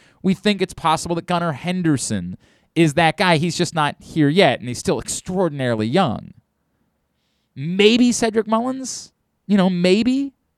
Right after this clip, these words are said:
I, I don't know that still,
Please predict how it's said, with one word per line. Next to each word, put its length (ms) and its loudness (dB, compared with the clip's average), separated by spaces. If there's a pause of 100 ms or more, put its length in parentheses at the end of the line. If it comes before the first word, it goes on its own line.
(2000)
I, 140 -2 (100)
I 100 -4
don't 240 -4
know 420 4
that 480 0 (500)
still, 640 2